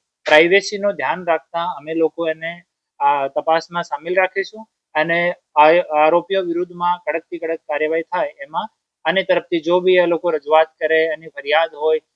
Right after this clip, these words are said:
કોર્ટમાં સ્ટેટમેન્ટ આપવાની કામગીરી હોય, તમામ કરીશું. આમાં just ગઈકાલનો, અ, પ્રસંગ છે પૂરો. અ, તપાસ, ઇનિશિયલ તપાસ થઈ છે. થોડા દિવસમાં અમે આરોગ્ય વિભાગથી, એફ એસ એલ થી તમામ માહિતી માંગીશું. એનો એક્સપર્ટ ઓપિનિયન આવ્યા પછી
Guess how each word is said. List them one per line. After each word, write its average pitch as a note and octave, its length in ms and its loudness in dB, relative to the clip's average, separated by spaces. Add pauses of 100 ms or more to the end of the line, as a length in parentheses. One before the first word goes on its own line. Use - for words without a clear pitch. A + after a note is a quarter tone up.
(120)
કોર્ટમાં D#3 340 0
સ્ટેટમેન્ટ D#3+ 480 -8
આપવાની D3+ 360 -6
કામગીરી C#3 400 -10
હોય, F3+ 40 -6
તમામ D#3 260 -8
કરીશું. - 360 -20 (920)
આમાં D#3+ 300 -2
just F3+ 400 -4
ગઈકાલનો, D3 760 -4
અ, C3+ 520 -10
પ્રસંગ D3+ 300 -20
છે D3 140 -18
પૂરો. C3+ 320 -16 (240)
અ, C3 100 -14
તપાસ, D3 360 -4 (160)
ઇનિશિયલ F3 340 -6
તપાસ D3 460 -6
થઈ C#3+ 100 -8
છે. F#3+ 180 -16
થોડા F3+ 520 0
દિવસમાં E3+ 540 -2
અમે D#3 280 -4 (160)
આરોગ્ય D#3 380 -2
વિભાગથી, D3 560 -2
એફ C#3+ 180 -6
એસ D#3+ 160 -12
એલ D#3 120 -2
થી D#3 340 -8 (220)
તમામ D3+ 320 0
માહિતી D#3 340 -2
માંગીશું. D#3 600 -14
એનો D#3+ 180 -8
એક્સપર્ટ E3+ 380 -4
ઓપિનિયન D#3 460 -10
આવ્યા C#3+ 200 -4
પછી F3 420 -10